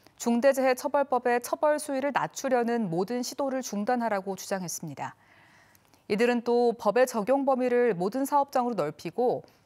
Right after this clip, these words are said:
정부와 법원이 엄정한 법 집행으로 실질적인 경영 책임자를 강력 처벌해 안전한 일터를 만들어야 한다고 강조했습니다.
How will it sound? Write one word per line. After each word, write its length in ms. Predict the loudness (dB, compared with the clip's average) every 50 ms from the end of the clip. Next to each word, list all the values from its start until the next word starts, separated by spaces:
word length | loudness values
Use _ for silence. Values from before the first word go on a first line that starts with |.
| _ _ -4
정부와 440 | 0 0 0 0 0 2 4 4 4
법원이 440 | 4 2 0 2 0 0 2 0 0
엄정한 560 | 0 0 -2 -2 -2 -2 0 2 0 0 0
법 180 | -2 -4 -6 -6
집행으로 640 | -10 -10 -6 -6 -6 -6 -4 -4 -4 -4 -4 -6 -10 _ _ _ _
실질적인 720 | -6 -4 -4 -2 -2 -4 -2 0 -2 0 0 0 -2 -2
경영 320 | -2 -2 -2 -2 -4 -4 -6
책임자를 600 | -6 -6 -6 -4 -4 -2 -2 -2 0 2 0 0
강력 440 | -2 -4 -8 -6 -4 -4 -4 -6 -6
처벌해 460 | -8 -8 -4 -4 -2 -2 -2 -2 -4 -8 -16 -20 -20 -6
안전한 540 | -4 -2 -2 0 -2 -2 0 2 2 2 0 -2
일터를 460 | -4 -6 -4 -2 -2 -2 0 0 0
만들어야 600 | 0 -2 -2 -2 -2 -2 0 0 0 0 -2 -2
한다고 600 | -4 -6 -6 -6 -8 -8 -6 -6 -6 -6 -6 -6
강조했습니다. 1200 | -6 -6 -6 -6 -6 -8 -8 -8 -6 -6 -6 -6 -6 -8 -8 -8 -10 -12 -12 -12 -12 -12 -14